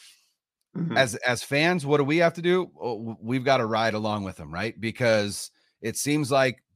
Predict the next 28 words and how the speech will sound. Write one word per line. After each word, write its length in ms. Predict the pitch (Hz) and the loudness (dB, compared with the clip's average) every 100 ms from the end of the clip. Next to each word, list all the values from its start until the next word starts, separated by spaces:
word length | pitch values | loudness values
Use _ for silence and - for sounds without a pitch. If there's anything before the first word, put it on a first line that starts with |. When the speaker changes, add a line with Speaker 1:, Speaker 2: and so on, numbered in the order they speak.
| _ | _
Speaker 2:
that 220 | 110 117 | -2 0
is, 300 | 123 120 104 - | 0 -4 -8 -4
that's 300 | 120 135 - | 0 0 -2
the 80 | 123 | -10
five. 360 | 107 78 58 _ _ _ _ | -8 -8 -10 _ _ _ _
That's 220 | 117 139 - | 0 0 0
the 100 | 147 | -2
five 300 | 143 139 127 | 2 2 0
we've 120 | 104 | -4
got. 300 | 120 135 143 - | 0 0 -2 -4
There 140 | 110 | -4
aren't 220 | 131 156 | -2 -4
questions 420 | - 147 151 165 147 | -2 -2 -2 -6 -4
about 280 | 151 156 | 0 0
who 200 | 143 160 | 0 -4
the 80 | 156 | -6
five 340 | 151 160 156 156 | -4 0 0 -2
are 60 | |
going 220 | 151 160 160 | -4 -4 -6
to 60 | |
be. 300 | 151 160 170 _ _ _ - | -6 -8 -8 _ _ _ -10
Those 340 | 92 127 123 | -2 0 0
are 80 | 139 | 0
our 140 | 120 | 0
five, 440 | - 95 71 62 _ _ _ - | 0 -6 -6 -12 _ _ _ -4
which 200 | 160 196 | -2 -2
is 120 | 175 | -2
nice. 460 | 254 262 - - | 0 0 -4 -12